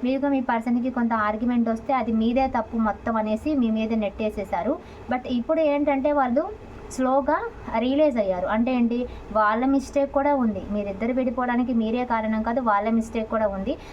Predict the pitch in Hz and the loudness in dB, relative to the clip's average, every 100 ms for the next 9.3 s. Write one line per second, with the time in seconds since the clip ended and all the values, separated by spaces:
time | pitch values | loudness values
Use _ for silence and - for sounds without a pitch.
0 | - 320 330 302 302 294 311 311 269 254 | -2 0 2 2 2 2 0 0 0 0
1 | 254 302 277 226 240 262 247 226 202 196 | 0 0 0 0 0 0 0 0 0 0
2 | 208 190 202 226 214 - 226 214 196 185 | 0 0 2 0 -2 -4 -2 -2 -2 -2
3 | 196 214 311 - - 247 277 285 320 - | -2 0 -2 -6 -10 -4 0 0 -4 -12
4 | - - 262 262 285 277 269 254 269 294 | -10 -2 -2 0 0 2 2 2 2 2
5 | 226 233 247 247 233 214 226 233 208 208 | 0 -2 -2 0 0 0 0 0 -2 -2
6 | 247 262 269 226 220 247 226 214 220 214 | 0 0 2 0 0 2 0 0 0 -2
7 | 208 202 214 320 330 - - 214 226 226 | 0 -2 0 -4 -8 -12 -6 -2 -2 0
8 | 240 220 233 226 220 226 240 226 226 208 | 0 0 0 0 -2 -4 0 0 0 -2
9 | 220 277 | 0 -2